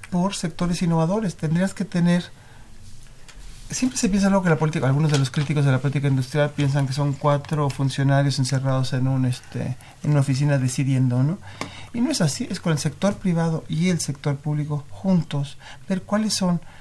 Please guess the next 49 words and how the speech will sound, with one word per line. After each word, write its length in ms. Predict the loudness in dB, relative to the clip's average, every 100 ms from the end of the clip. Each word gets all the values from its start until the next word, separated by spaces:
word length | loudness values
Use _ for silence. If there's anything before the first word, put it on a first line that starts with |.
| -20 -20 -10 -2
las 200 | 0 0
áreas 260 | 0 2
de 60 | 0
oportunidad 720 | -2 -4 -2 2 2 2 0
en 160 | 0 0
el 100 | 2
mundo, 300 | 2 0 -2
qué 120 | -4
sectores 400 | -2 -4 -4 -2
tienen 260 | 0 0 2
demanda 600 | 2 4 4 4 0 -2
fuerte. 540 | -2 0 0 -6 -10 -6
Hay 120 | -6
tres 260 | -2 -2
ventajas 440 | 0 -2 -2 -4 -4
que 100 | -4
luego 180 | -2 -2
la 140 | -2
cepal, 420 | -6 -2 -2 -2
la 80 | -6
Comisión 340 | -6 -4 -2
Económica 420 | -2 0 0 -2 -4
para 180 | -4 0
América 320 | 0 0 -4
Latina, 400 | -4 -2 0 0
habla. 180 | -2 -6 -14 -16 -16 -14 -4
Tienes 200 | -4 -2
que 80 |
buscar 340 | -4 0 -2 -2
con 180 | -2 2
demanda 600 | 2 4 4 2 0 -4 -4
fuerte, 560 | -2 -2 -2 -6 -6
con 200 | -4 -4
capacidad 580 | -2 -2 -2 0 2 2
de 60 | 4
innovación 560 | 4 2 0 0 0
fuerte 360 | 0 -2 0 -2
y 20 |
con 180 | -2 -2
pa-, 140 | -4 -6
capacidad 400 | -4 0 0 2
de 100 | 2
arrastre 440 | 4 2 2 0
al 60 | 0
resto 260 | 0 0 0
de 40 |
la 60 | 0
economía 420 | 2 2 2 0
fuerte. 400 | -6 -14 -16